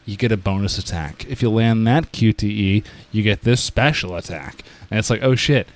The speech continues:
It forces you to pay attention to what is typically not a very high attention grabbing area of screen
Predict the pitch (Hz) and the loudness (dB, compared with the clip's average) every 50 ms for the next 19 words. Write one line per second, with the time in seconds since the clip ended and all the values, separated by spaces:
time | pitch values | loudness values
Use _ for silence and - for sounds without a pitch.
0 | _ _ - 131 123 - - - 143 170 202 202 - - 143 117 98 101 95 95 | _ _ -6 -6 -6 -4 0 2 4 4 4 4 2 0 0 -2 -2 -2 -2 -4
1 | 92 - - - - 120 101 95 - - 151 165 160 - - 98 85 82 85 - | -4 -4 -4 -6 -4 -4 -4 -2 -2 0 0 2 0 2 0 -2 -2 -4 -8 -12
2 | - - - _ _ - - 131 117 113 117 113 110 107 107 - - - - 170 | -16 -20 -20 _ _ -2 0 0 2 2 2 2 0 -2 -4 -6 -4 -2 -2 -2
3 | 165 - 226 220 - - 233 240 247 247 240 - - - _ _ - 104 107 117 | -2 -2 -6 -8 -6 -4 -4 -2 -2 -2 -2 -6 -18 -20 _ _ -10 -6 -4 -2
4 | 120 131 139 147 156 165 170 175 165 156 143 151 160 160 160 160 156 156 143 135 | 0 2 2 4 4 4 4 4 2 2 2 2 4 4 4 4 4 4 4 4
5 | 143 143 143 147 147 147 139 - - 147 139 135 127 - 135 127 127 123 110 123 | 4 6 6 6 6 4 4 2 2 2 2 2 2 2 2 4 2 2 2 2
6 | 123 127 127 127 120 120 117 113 113 110 113 127 117 113 110 107 104 98 87 82 | 2 4 4 4 4 2 2 0 -2 -4 -2 0 0 2 2 0 0 -2 -2 -4
7 | 80 78 - - - 117 113 95 - - - 113 110 104 95 87 80 73 73 | -6 -8 -10 -4 -2 0 0 0 -2 -4 -2 0 0 0 -2 -4 -8 -10 -14